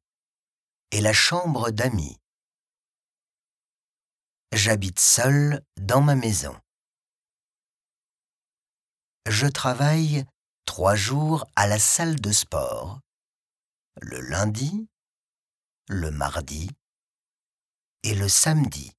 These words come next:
Je travaille aussi avec Dany et Philippe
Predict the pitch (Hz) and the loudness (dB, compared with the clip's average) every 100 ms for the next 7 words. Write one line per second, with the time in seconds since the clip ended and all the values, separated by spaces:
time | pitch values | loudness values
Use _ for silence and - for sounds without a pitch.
0 | _ _ _ _ _ _ _ _ _ _ | _ _ _ _ _ _ _ _ _ _
1 | _ 101 82 90 - 117 95 76 76 - | _ -2 -2 -2 0 0 0 -4 -6 -4
2 | 131 - - 135 185 - _ _ _ _ | 0 2 2 0 -4 -10 _ _ _ _
3 | _ - 107 85 85 85 107 101 101 135 | _ -2 -2 -2 -4 -2 0 0 0 -4
4 | 156 _ _ _ _ _ _ _ 90 85 | -8 _ _ _ _ _ _ _ -10 -6
5 | - 131 110 139 - - | -4 -2 -2 -4 -8 -20